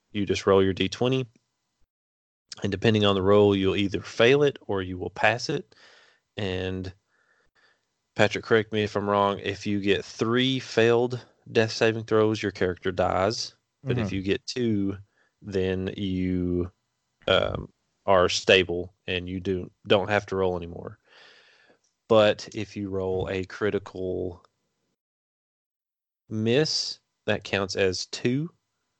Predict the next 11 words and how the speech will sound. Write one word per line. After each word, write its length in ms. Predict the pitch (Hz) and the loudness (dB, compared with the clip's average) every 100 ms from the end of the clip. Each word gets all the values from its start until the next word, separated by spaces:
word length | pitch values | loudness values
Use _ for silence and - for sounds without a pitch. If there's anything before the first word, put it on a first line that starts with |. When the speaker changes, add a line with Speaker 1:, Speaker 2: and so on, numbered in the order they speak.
| _ _ _ _ _ _ _ _ _ _ _ _ _ _ _ | _ _ _ _ _ _ _ _ _ _ _ _ _ _ _
Speaker 1:
And 220 | - 101 | -10 -4
then 140 | 98 101 | -2 0
Speaker 2:
Yeah. 80 | 101 | 0
Speaker 1:
if 340 | 98 - - | 0 -6 -10
you 280 | 98 98 95 | -6 -4 -2
Speaker 2:
Yeah, 20 | |
Speaker 1:
roll 320 | 95 101 95 95 | 4 6 6 4
Speaker 2:
so 380 | 95 107 101 | 4 4 6
Speaker 1:
a 40 | 98 | 6
Speaker 2:
a, 100 | 95 | 4
Speaker 1:
critical 220 | 95 | 2